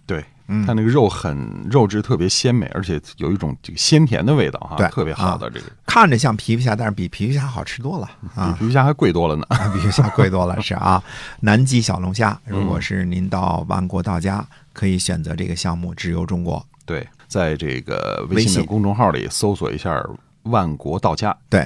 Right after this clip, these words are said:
Speaker 1: 就可以找到了。
Speaker 2: 这四个就可以了。好，那我们还是接着讲史记中的故事啊。
Speaker 1: 嗯。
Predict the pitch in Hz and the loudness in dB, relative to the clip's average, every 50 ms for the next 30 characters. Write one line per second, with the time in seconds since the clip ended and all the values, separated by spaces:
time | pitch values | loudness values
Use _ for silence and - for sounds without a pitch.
0 | - - - 78 - 87 82 - 82 95 85 73 67 90 85 - - 73 - - | 0 -6 -8 -4 -2 -2 -2 -2 -2 -2 -4 -4 -4 -6 -8 -8 -8 -8 -8 -10
1 | - - - _ - - - - 104 95 104 - - - _ _ _ 117 110 104 | -12 -16 -20 _ -20 -20 -2 2 2 2 2 0 -10 -20 _ _ _ 4 4 6
2 | 104 95 95 87 90 95 101 101 98 98 107 104 98 90 92 90 90 95 - - | 6 4 4 2 2 2 2 2 2 2 2 2 2 2 2 0 0 -2 -2 -4
3 | 87 80 90 90 85 107 104 104 104 101 101 123 104 90 85 - 82 - 85 85 | -4 -2 -2 -2 -2 0 0 2 0 0 0 0 -2 -2 -2 -4 -4 -2 -2 0
4 | 87 85 76 69 65 | 0 -2 -4 -6 -8